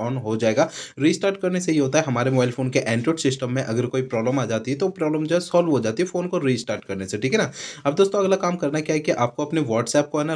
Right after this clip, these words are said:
रीसेट करना है, यानी कि WhatsApp का डेटा क्लियर करना है। कैसे? देखिए, अगर आप अपने WhatsApp को उंगली से आप दबा के रखेंगे, तो आपका ना ये छोटा सा पेज ओपन होता है। इस पेज में आपको ऐप इन्फो लिखा हुआ मिलता है, इसे टैप करना है,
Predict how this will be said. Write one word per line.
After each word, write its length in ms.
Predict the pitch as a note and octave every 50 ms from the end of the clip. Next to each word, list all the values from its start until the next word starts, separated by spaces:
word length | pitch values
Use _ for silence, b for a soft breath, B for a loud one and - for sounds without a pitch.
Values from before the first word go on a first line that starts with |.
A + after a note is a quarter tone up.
| B2
रीसेट 340 | G#2+ A#2+ B2 C3 - E3 -
करना 220 | - A#2 G2+ G2 G2
है, 80 | G2
यानी 160 | G#2 A2+ A#2+
कि 60 | B2 C#3+
WhatsApp 420 | A#2+ A#2 A2 A2 - - C3+ C3+
का 60 | - -
डेटा 280 | B2 C3 B2 A#2+ B2 B2
क्लियर 240 | - C3 A#2+ A#2+ A2+
करना 240 | - A2 G2 G2+ G#2
है। 60 | G2+
कैसे? 320 | - C#3 C#3+ C#3+ - A2
देखिए, 260 | G#2+ C#3 C#3 - G3
अगर 140 | F#3 F3 F3
आप 120 | F3 E3 E3+
अपने 260 | E3+ E3+ - F3 E3+
WhatsApp 400 | D3+ B2+ A#2 A#2 - - D3 D3
को 100 | - D#3
उंगली 220 | D3+ C#3 C3+ C#3 C3+
से 120 | C#3 D3
आप 100 | C#3 C3
दबा 200 | B2 A2 A2+ A#2
के 120 | A#2 D3+
रखेंगे, 380 | D3 C3 C3 B2+ B2+ C#3 F3 - B B B B B B
तो 60 | D#3
आपका 260 | E3 E3 - - F#3
ना 100 | G3 B3+
ये 200 | A#3 F#3 D#3 D3+
छोटा 280 | D#3 - D3+ C#3+ C#3 D3+
सा 80 | D#3 D#3+
पेज 240 | - C#3 C3+ C3
ओपन 220 | C3+ A2+ - A#2 G#2+
होता 160 | G2 - A2
है। 60 | A#2
इस 100 | A#2 -
पेज 240 | - - D3+ D3 D#3
में 80 | E3+ E3
आपको 240 | - - - D#3+ -
ऐप 220 | B2 B2 B2+ - C#3+
इन्फो 180 | C#3+ B2+ D#3
लिखा 220 | D#3 C#3+ C#3 D3+ D3
हुआ 120 | D3 D3
मिलता 240 | D3 C#3 C3 C3+ E3
है, 60 | -
इसे 200 | B2+ C3 C3+ C3+
टैप 240 | C3+ C3+ C#3 C3+ C3+
करना 180 | C#3+ C3 B2+ D3+
है, 100 | G3+